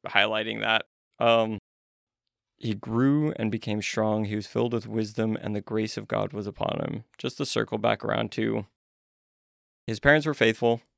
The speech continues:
God's grace was on him, and he grew in wisdom. They came with two turtle doves, and that was enough. But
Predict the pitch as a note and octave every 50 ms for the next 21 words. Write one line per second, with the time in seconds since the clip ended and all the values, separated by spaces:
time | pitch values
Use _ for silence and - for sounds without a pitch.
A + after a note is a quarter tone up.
0 | _ _ - - A2 A2+ G#2+ A2 - A#2 A2+ A2 - - A2+ G#2 G#2+ G#2+ G#2+ G#2+
1 | G#2 G#2 G#2 G2+ G2+ - - G#2 G#2 G2+ G2+ G2 G2 G2+ B2 - - F2+ G#2 G#2
2 | G2+ - _ _ _ _ _ _ _ _ _ _ _ - G2+ G#2+ - - A2 G#2+
3 | G#2+ G#2+ G2+ - - C3 B2 B2 B2 A#2 A2+ A2+ G2+ A2 G#2+ G#2+ G#2 G2+ G#2 G#2
4 | G#2+ - - G2+ G2+ G#2 G#2 G#2 - - - - - - _ _ _ _ _ _
5 | _ _ _ _ _ _ _ _ _ _ _ _ - A#2+ G#2+ - A2+ G#2+ G#2 -
6 | -